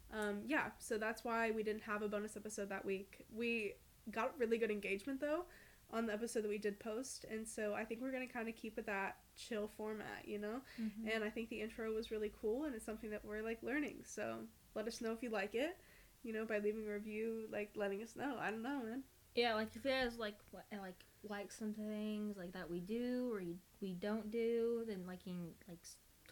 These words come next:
Speaker 2: comment about that. Like,
Speaker 1: Yeah.
Speaker 2: anything,
Speaker 1: You can
Speaker 2: or
Speaker 1: go on our
Speaker 2: anything,
Speaker 1: social
Speaker 2: any cases
Speaker 1: medias.
Speaker 2: you guys want us to do, that would be
Speaker 1: Yes.
Speaker 2: that would be helpful.
Speaker 1: I'm actually thinking about putting out a Google form on our Twitter, um, under, like, a thread that I have going about cases.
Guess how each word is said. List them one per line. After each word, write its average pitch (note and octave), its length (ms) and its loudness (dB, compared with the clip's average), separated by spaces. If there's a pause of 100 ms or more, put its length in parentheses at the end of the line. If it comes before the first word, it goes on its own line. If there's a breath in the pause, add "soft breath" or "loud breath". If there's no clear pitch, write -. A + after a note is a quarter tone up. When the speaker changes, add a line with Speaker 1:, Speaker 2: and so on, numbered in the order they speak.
Speaker 2:
comment G3 240 -2
about F3 340 -6
that. A3+ 520 -2 (500 loud breath)
Like, F3+ 120 -2
Speaker 1:
Yeah. A3+ 100 -2
Speaker 2:
anything, A3+ 380 2
Speaker 1:
You C4 80 4
can D4+ 120 6
Speaker 2:
or C#4+ 60 6
Speaker 1:
go C4+ 80 6 (100)
on B3+ 80 8
our A3 60 4
Speaker 2:
anything, A3+ 140 4
Speaker 1:
social A#3 200 2
Speaker 2:
any G#3+ 300 4
cases A3 320 4
Speaker 1:
medias. A3+ 260 4
Speaker 2:
you G#3 60 2
guys G3+ 240 0
want G3 160 -2
us G3+ 140 -8
to G3+ 100 -4
do, F#3+ 360 -2 (120)
that B3+ 200 6
would A#3+ 60 6
be G3 80 2
Speaker 1:
Yes. F3+ 220 -2
Speaker 2:
that G3 200 0
would G3 200 -4
be F#3 100 -4
helpful. F#3 640 -4 (100)
Speaker 1:
I'm A#3 260 4
actually B3 360 2
thinking D4 260 0
about A3+ 300 0
putting A3+ 240 0
out G3+ 180 0
a G#3+ 40 -2
Google G#3+ 300 2
form C4 380 -2
on A3+ 140 -2
our G3+ 100 0
Twitter, A3 440 -4 (420 loud breath)
um, A3 280 0
under, G#3+ 260 2
like, G#3+ 180 0
a A3 40 -2
thread G#3 360 -2
that A3 80 0
I A3+ 40 -2
have A3+ 220 -4
going A#3+ 320 -4
about A#3+ 240 -6
cases. C#4+ 640 -4